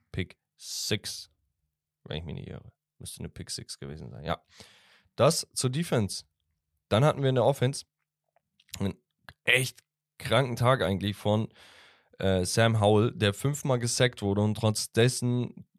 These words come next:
trotz weiterer Pressure immer noch dreihundertachtundachtzig Yards geworfen hat, zwei Touchdowns, eine Interception. Herb, äh, nee, ich sag Herb, du meintest letzte Woche, der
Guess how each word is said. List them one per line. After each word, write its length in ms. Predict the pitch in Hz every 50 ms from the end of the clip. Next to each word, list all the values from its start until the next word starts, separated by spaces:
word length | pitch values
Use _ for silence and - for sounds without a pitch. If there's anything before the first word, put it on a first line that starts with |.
| - _ _
trotz 420 | - 113 107 113 123 123 - - 98
weiterer 440 | 95 107 107 117 120 - 120 107 107
Pressure 560 | 104 - 113 110 110 - - 104 101 95 -
immer 160 | - 110 113 110
noch 220 | 110 104 98 - - _ _
dreihundertachtundachtzig 1160 | - - 95 98 104 113 113 110 104 - - 98 104 - - - 101 101 107 - - - 95
Yards 280 | - 107 101 101 - -
geworfen 440 | 98 92 98 107 113 - - 104 101
hat, 200 | 101 98 98 85 - - - - _ _
zwei 260 | - - - 104 104
Touchdowns, 640 | 104 - 110 104 95 - - 104 101 101 98 95 - -
eine 260 | - 101 107 110 110 101
Interception. 720 | 101 101 104 95 - - 95 92 - - - 113 90 - _ _ _ _ _ _
Herb, 320 | - 110 113 123 123 - _ _
äh, 340 | - 107 107 107 104 104 101 - - -
nee, 180 | 98 95 90
ich 160 | 90 98 -
sag 180 | - 90 85 -
Herb, 220 | 92 95 92 90 _ _ _ _ _ _
du 200 | - - - 117
meintest 340 | 127 127 123 120 117 - -
letzte 280 | 117 113 110 - - 110
Woche, 480 | 110 113 110 87 117 110 107 104 - - _ _ _ _ _ _ _ _ _ _ _
der 300 | - - 107 101 101